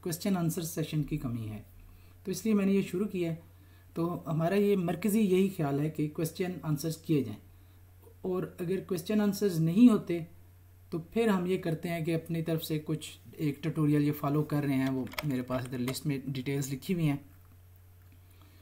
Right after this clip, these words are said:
तो वो फिर हम इसको कंटिन्यू कर देते हैं। तो मुझे पहले तो ये कन्फर्म कर दें कि स्क्रीन आपको नज़र आ रही है।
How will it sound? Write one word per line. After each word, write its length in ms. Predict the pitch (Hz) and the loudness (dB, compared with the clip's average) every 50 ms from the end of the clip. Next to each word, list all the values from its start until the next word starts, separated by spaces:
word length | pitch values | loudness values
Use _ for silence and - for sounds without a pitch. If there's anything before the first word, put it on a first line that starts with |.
| - - - - | -20 -20 -14 -10
तो 60 | 160 | -8
वो 160 | 143 147 185 190 | -4 -4 -2 0
फिर 180 | - 208 196 | 2 2 4
हम 200 | 185 185 185 - - | 4 2 0 -2 -4
इसको 440 | 190 185 - - - 175 170 175 170 | -2 -2 -2 -2 -2 -2 -2 -2 -4
कंटिन्यू 460 | 160 - 175 160 147 170 156 143 135 | -4 0 2 2 4 4 4 4 2
कर 160 | 127 120 104 104 | 2 -2 -4 -6
देते 240 | 104 90 - 101 | -8 -10 -10 -10
हैं। 160 | 90 85 - - - - - - - - - - - - - - - - - - - - - - - - | -12 -12 -14 -18 -20 -20 -20 -18 -16 -14 -14 -14 -16 -16 -20 -20 -18 -18 -18 -18 -18 -20 -20 -16 -10 -6
तो 260 | 170 160 165 160 160 - - - - - - - - - - - - - - - - | -2 0 0 0 0 -2 -4 -10 -20 -20 -20 -20 -20 -20 -20 -20 -20 -20 -18 -10 -6
मुझे 200 | 170 165 170 208 | -2 0 0 0
पहले 240 | 202 214 202 214 220 | 2 2 2 2 4
तो 80 | 220 220 | 2 4
ये 140 | 202 208 | 2 2
कन्फर्म 320 | 208 208 196 165 196 208 208 | 4 2 2 4 4 4 4
कर 180 | 196 190 185 | 2 2 0
दें 140 | 170 190 190 | 0 0 0
कि 120 | 185 196 - | 0 0 0
स्क्रीन 340 | - - - 175 196 202 | -2 -2 0 2 4 4
आपको 280 | 196 175 156 - - 175 | 4 2 2 0 0 2
नज़र 300 | 160 156 143 135 170 165 | 2 4 4 4 4 4
आ 120 | 156 151 | 4 4
रही 200 | 156 170 175 165 160 | 4 4 2 2 2
है। 180 | 156 147 - | 2 2 0